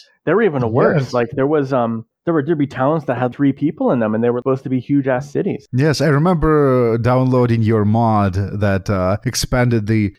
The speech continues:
Speaker 2: shitty-ass vampire settlement in Fallout three. That was, God, fucking vampires.
Speaker 1: <laughs>
Speaker 2: Fallout. This is the most Bethesda thing ever, yes.
Speaker 1: Yeah, it pretty much is. But yeah, that's,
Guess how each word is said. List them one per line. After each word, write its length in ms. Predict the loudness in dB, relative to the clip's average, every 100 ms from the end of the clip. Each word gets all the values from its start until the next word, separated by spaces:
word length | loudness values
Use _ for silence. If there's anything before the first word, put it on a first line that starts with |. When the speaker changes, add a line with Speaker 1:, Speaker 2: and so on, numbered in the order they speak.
| -8
Speaker 2:
shitty-ass 1300 | -2 0 2 2 2 0 0 2 2 0 -2 -8 -8
vampire 1040 | -4 0 2 0 -2 -4 -2 -2 -2 -6 -8
settlement 680 | -4 -2 0 0 0 0 -2
in 80 | -4
Fallout 440 | -2 0 0 0
three. 360 | -2 0 0 0
That 160 | 0
was, 320 | 0 -2 -6 -12
God, 440 | -4 0 0 -2 -4
fucking 440 | -6 -6 -2 -2
vampires. 840 | 0 -2 -2 -4 -4 -6 -6 -4 -6 -2
Speaker 1:
<laughs> 720 | -2 -2 -6 -6 -6 -8 -6
Speaker 2:
Fallout. 480 | -4 -2 -2 -4 -8 -10 -12 -12 _ -20 _
This 180 | -2 -2
is 40 |
the 80 | -4
most 240 | -4 -6 -8
Bethesda 460 | -6 -2 -2 -2 -4
thing 200 | -2 0
ever, 440 | 0 0 0 -2 -2
yes. 480 | -4 -4 -6 -8 -16
Speaker 1:
Yeah, 260 | -6 -4 -4 -4
it 160 | -10 -8
pretty 160 | -8
much 200 | -6 -10 -12
is. 180 | -14 -8
But 80 | -2
yeah, 160 | 0 0
that's, 240 | -2 -6